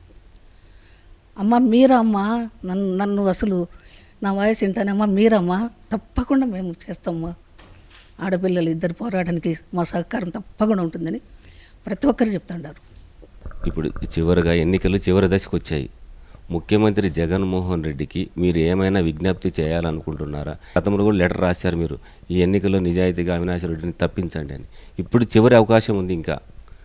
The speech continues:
Speaker 2: ఆయనకి మీరు ఏమి అప్పీల్ చేస్తారు?
Speaker 1: ఏముందండి అప్పీల్ చేసేది? ఐదేళ్ళగా నువ్వు చూసినావు కదా, ఇంకన్నా మారు,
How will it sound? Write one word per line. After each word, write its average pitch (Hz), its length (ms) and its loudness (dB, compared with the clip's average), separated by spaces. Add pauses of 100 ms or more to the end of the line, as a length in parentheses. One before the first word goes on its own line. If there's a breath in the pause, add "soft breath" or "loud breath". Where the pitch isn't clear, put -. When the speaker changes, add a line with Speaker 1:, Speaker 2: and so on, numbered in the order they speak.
(200 soft breath)
Speaker 2:
ఆయనకి 98 260 2
మీరు 92 160 2
ఏమి 104 160 6
అప్పీల్ 98 340 2
చేస్తారు? - 360 -4 (1400 loud breath)
Speaker 1:
ఏముందండి 269 480 6
అప్పీల్ 233 340 4
చేసేది? 202 340 2
ఐదేళ్ళగా 233 600 8
నువ్వు 208 200 4 (140)
చూసినావు 202 400 0
కదా, 180 240 2
ఇంకన్నా 226 460 6
మారు, 202 720 4